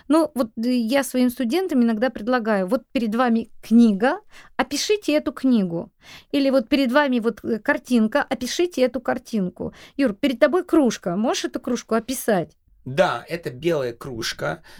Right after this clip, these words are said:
Speaker 2: с, э, надписью, э, «Мой голос».
Speaker 1: Мгм.
Speaker 2: М, керамика чистая, наполнена водой.
Speaker 1: Мгм. Ну вот из всего того, что ты сказал, э,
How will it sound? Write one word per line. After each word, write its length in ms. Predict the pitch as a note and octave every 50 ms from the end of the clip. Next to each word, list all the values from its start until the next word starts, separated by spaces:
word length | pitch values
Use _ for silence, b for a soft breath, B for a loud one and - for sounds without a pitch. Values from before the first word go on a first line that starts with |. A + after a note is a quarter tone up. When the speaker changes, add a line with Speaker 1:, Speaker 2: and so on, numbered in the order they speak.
| B B
Speaker 2:
с, 280 | - - - - -
э, 800 | D3+ D3 D3 C#3+ C#3 C#3 - - - A2 A2+ A#2 A2+ A2+ A2+ A2 A2
надписью, 920 | A#2+ C#3 C#3+ - - - A2+ - - - - - A2+ A2 G#2 G#2 G#2+ - b b b b b
э, 440 | - A#2 A2+ A2 A2 G#2+ G#2+ A2 - - _ _ _ _ _ _ _ _ _ _ _ _ _ -
«Мой 220 | C3 C#3+ C#3 C3
голос». 680 | A#2 A2+ B2 A#2+ A2+ A2 A#2+ C#3 - - - - - B B B B B B B B _ A#3
Speaker 1:
Мгм. 100 | - B2 B2 A#2+
Speaker 2:
М, 640 | A#2 A2+ A#2 A2+ A2+ A2 G#2+ G#2+ G#2 G#2 G2+ - G2+ - - - - _ _ _ _ _ _ _ _ _ _ _ _ _ _ _ _ _ _ _ _ -
керамика 800 | - - D#3 C3+ C3+ B2 A2 G#2+ A2 A#2 - - D#3 D#3 E3 F3 - _ _ _
чистая, 720 | - - - D3 B2+ - - - - - - D3+ D#3+ F3 - b b b b b
наполнена 680 | C3 C#3 - - - - E3 E3+ F3+ F3 E3+ D#3 D3
водой. 420 | C#3+ C#3 B2 A2+ A2+ - - - - - - - _ b b b b b b -
Speaker 1:
Мгм. 340 | B3+ A#3 B3 B3+ C#4 E4 E4+ B B B B B B
Ну 60 | C#4 D4+
вот 140 | D#4+ -
из 80 | D#4+ -
всего 240 | - E4+ C#4 D4 D#4
того, 280 | - D#4+ D#4+ C#4 C4+
что 160 | B3 - C4+ C4
ты 160 | - - -
сказал, 520 | - - - D#4+ C#4+ F4 G4+ G#4 - - -
э, 380 | A3+ A3 A3+ A#3 B3 B3+ B3